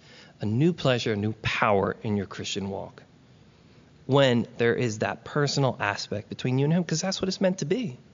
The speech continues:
right? That's what it's meant to be. It's not meant to be general. It's meant to be specific. He died for you, not just for the whole world, for you.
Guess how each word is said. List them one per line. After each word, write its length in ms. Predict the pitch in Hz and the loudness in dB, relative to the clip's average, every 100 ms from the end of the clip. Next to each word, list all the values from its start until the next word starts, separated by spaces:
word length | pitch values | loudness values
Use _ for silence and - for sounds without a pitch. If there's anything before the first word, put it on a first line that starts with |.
| _ - | _ -4
right? 240 | 127 208 - - - - - _ _ - - | -4 -4 -14 -20 -20 -20 -20 _ _ -20 -12
That's 200 | - 190 | -8 -2
what 60 | 185 | -2
it's 140 | 175 | 2
meant 180 | 180 170 | 2 2
to 80 | - | 0
be. 200 | 175 160 | 0 0
It's 160 | - | 0
not 160 | 180 196 | 0 2
meant 200 | 170 185 | 2 0
to 80 | 151 | -4
be 100 | 107 | -4
general. 300 | 101 90 76 | -4 -6 -6
It's 120 | - | -2
meant 220 | 170 202 | 0 -2
to 60 | 151 | -2
be 120 | 143 | -2
specific. 540 | - 156 - 202 127 - | -2 -2 -2 -2 -4 -4
He 240 | 170 180 | -2 0
died 400 | 165 139 147 131 | 0 0 0 -4
for 220 | - 147 | -4 -2
you, 640 | 135 131 156 190 160 101 - - - - - - | -2 0 2 2 2 -2 -8 -20 -20 -20 -20 -8
not 220 | 147 170 | -4 -4
just 240 | - 131 - | -2 -4 -4
for 140 | 120 | -6
the 100 | 104 | -6
whole 260 | - 98 90 | -4 -6 -6
world, 300 | 90 87 - - - _ _ - - - - - | -8 -12 -16 -20 -20 _ _ -20 -20 -20 -20 -20
for 200 | - 127 | -6 -4
you. 420 | 120 151 160 | 2 2 2